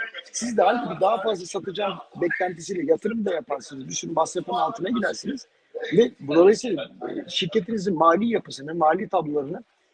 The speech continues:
bozmaya başlarsınız. Bu sizi başka bir yere doğru götürüyor. O yüzden şu an muazzam bir belirsizlikte gidiyoruz. Ve fiyatlama davranışlarında bozulma. Demin ki bana sitem eden arkadaşın, işte Emre Hoca piyasadan uzak diyen arkadaşın, e, söylediği gibi,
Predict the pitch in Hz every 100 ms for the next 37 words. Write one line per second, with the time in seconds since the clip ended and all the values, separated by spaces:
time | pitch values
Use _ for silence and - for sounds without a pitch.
0 | _ - 151 165 185 220 190 - - -
1 | - - 254 370 392 - 165 220 185 -
2 | 214 185 180 180 160 127 117 - - 117
3 | 123 143 - 208 165 143 165 175 190 233
4 | 160 156 147 - 143 - - 240 226 160
5 | 170 - _ - - _ - 147 165 160
6 | - 190 247 208 180 160 - 147 143 135
7 | 170 160 151 131 170 185 220 196 165 170
8 | 156 - - _ _ _ - - 170 165
9 | 208 175 156 151 139 147 139 - - _
10 | - - - 160 160 156 156 143 - 151
11 | 139 143 139 127 156 156 143 147 147 151
12 | 139 131 - - - - - - - 139
13 | 139 139 - - - 156 165 156 208 180
14 | 131 -